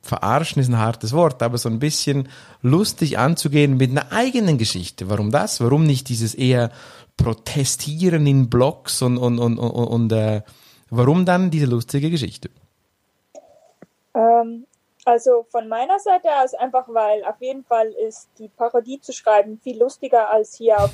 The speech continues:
Speaker 2: Ernst zu pro-, protesten. Ähm, und ich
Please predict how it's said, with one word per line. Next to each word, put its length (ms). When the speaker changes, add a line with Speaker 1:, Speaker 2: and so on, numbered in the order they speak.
Speaker 2:
Ernst 360
zu 80
pro-, 360
protesten. 580
Ähm, 400
und 160
ich 120